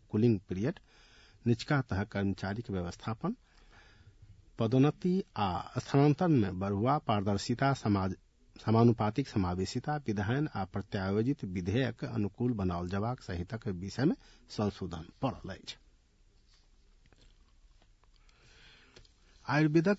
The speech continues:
ग्रंथ एवं शास्त्रीय मतानुसार प्रचलन में रहल स्वर्ण प्राशन कार्यक्रम के थव्यवस्थित रूप में संचालन करबाक लेल नेपाल सरकार स्वास्थ्य तथा जनसंख्या मंत्रालय मंत्री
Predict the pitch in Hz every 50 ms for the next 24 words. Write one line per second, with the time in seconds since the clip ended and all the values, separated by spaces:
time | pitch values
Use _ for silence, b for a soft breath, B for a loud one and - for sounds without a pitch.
0 | - 139 139 156 180 175 - 165 160 170 165 - - 135 131 127 - - - 180
1 | 170 139 123 - 120 117 113 110 - 131 143 143 135 - - 120 113 - - 135
2 | 143 151 156 147 117 101 92 87 87 - 175 180 143 - - - - 143 151 156
3 | 160 165 156 - - - 104 95 98 120 - - 151 160 156 - - - 90 87
4 | 87 - - 127 131 - 143 147 - - - 123 117 117 104 95 92 - - -
5 | 139 - 127 98 92 127 147 - - 120 - - 113 104 95 - 98 95 107 123
6 | - - 101 90 95 - 117 - - 110 123 131 120 101 - 101 92 87 90 -
7 | - - - 101 90 92 139 160 B B B B B B B - - 131 135 139
8 | - - 120 - 147 156 135 120 104 - - 101 95 90 - - 131 139 127 107
9 | 92 92 - - 101 120 135 113 104 202 - B B B B B B - 104 110
10 | 120 117 - 156 160 147